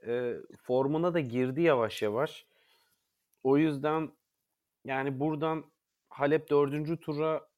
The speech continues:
e, çıkabilir belki ama çeyreği göremez. Ve, e, Serena'yı zorlayacak tek isim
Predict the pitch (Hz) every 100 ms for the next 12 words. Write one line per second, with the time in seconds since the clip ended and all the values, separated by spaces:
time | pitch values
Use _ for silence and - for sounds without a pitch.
0 | _ 135 131 127 127 131 127 127 123 _
1 | _ _ - - 143 143 165 180 151 139
2 | 131 151 175 185 175 208 - _ _ _
3 | _ _ _ _ _ - - - 135 135
4 | 143 147 127 117 120 113 98 98 - _
5 | _ _ _ _ _ _ _ _ _ _
6 | - 120 131 - _ 123 120 120 117 117
7 | 139 127 139 147 151 147 _ _ _ _
8 | _ _ _ _ _ _ _ - 135 151
9 | 131 139 139 139 139 127 131 - - -
10 | - 127 - 143 147